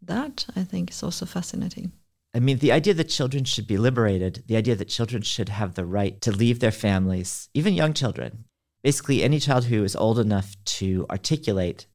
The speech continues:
Speaker 2: their wishes should have the right to leave their family, to form new relationships, to move to another place, to work for pay, to buy and sell property,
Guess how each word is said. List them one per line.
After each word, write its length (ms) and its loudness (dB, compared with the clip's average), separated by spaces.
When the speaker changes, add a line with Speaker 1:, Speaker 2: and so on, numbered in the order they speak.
Speaker 2:
their 180 -2
wishes 560 0
should 300 -2
have 300 0
the 100 0
right 220 0
to 120 -4
leave 220 0
their 100 -4
family, 560 0
to 80 -6
form 280 2
new 140 6
relationships, 960 0
to 140 -2
move 220 4
to 120 -2
another 280 2
place, 640 0
to 140 -2
work 440 0
for 180 -12
pay, 560 0
to 220 2
buy 220 2
and 120 0
sell 160 -2
property, 760 -2